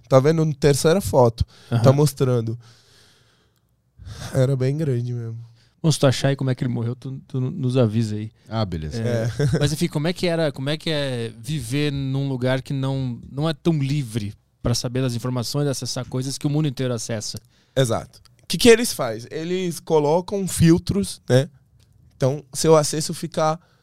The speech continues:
Speaker 1: limitado. Só que a gente tem nossas gambiarras. Tem
Speaker 2: <laughs>
Speaker 1: V P N,
Speaker 2: Sim,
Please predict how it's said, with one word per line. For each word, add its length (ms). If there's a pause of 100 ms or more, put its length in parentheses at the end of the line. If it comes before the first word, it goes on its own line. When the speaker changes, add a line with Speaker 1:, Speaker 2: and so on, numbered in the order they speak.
(200)
Speaker 1:
limitado. 600 (240)
Só 220
que 120
a 160
gente 300
tem 140
nossas 240
gambiarras. 580
Tem 300 (140)
Speaker 2:
<laughs> 140
Speaker 1:
V 140
P 160 (460)
N, 120 (160)
Speaker 2:
Sim, 240